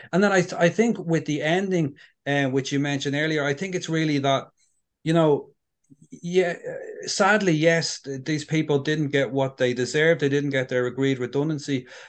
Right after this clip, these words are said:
But I think one of the things that they would like to see is that, uh, and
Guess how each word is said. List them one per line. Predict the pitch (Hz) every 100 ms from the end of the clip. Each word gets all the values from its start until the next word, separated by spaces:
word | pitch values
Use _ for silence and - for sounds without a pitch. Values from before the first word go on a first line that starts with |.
| -
But | 170
I |
think | 170 226 196
one | 190
of | 180
the | 151
things | 165 165 143
that | 151 143
they | 143 139
would | 135 135
like | 147 160 160 -
to |
see | 113 - 151 151 143
is | 123 135 127
that, | - 131 -
uh, | - - _
and | 160 139 139